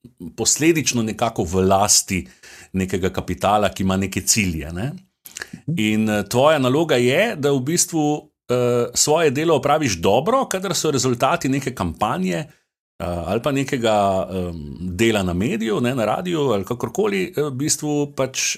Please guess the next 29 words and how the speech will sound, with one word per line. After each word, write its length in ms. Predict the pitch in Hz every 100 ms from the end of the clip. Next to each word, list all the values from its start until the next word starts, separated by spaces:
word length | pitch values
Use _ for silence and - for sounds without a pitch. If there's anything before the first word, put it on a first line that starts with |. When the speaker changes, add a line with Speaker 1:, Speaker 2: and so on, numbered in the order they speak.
| -
Speaker 1:
ko, 180 | - 139
ko 160 | - 123
so 100 | 123
stvari 260 | - 107 98
gledane, 400 | 135 160 139 135
poslušane, 720 | 95 - 143 139 127 123 123 - - - - -
eh, 240 | 107 104 98
in 220 | 120 127
ko 140 | 127
imajo 340 | 127 120 123 117
nek 200 | 123 120
doseg, 500 | 127 - 104 - -
ne. 220 | 90 120 - _ _ _ _ _ _ _ -
A 120 | 98
te 140 | 139
je 60 | 101
Speaker 2:
Mhm. 80 | 113
Speaker 1:
to 160 | 165
kdaj 320 | 143 123 127 127
začelo 500 | 107 - 123 113 98 90 87 64 64 67 73
tudi 240 | - 131 107
obremenjevati 720 | 92 87 87 90 90 80 82
v 40 |
bistvu? 380 | 82 - 82 78 - _ _ _ _ _ _ _ _ _ _ _ _ _
Speaker 2:
Ja, 120 | 170
zagotovo. 580 | 113 127 117 165 165 - - - - -
Ampak 440 | - 180 - - - _ _
pač 300 | 180 151 - -
nekako, 720 | - 160 160 170 160 147 143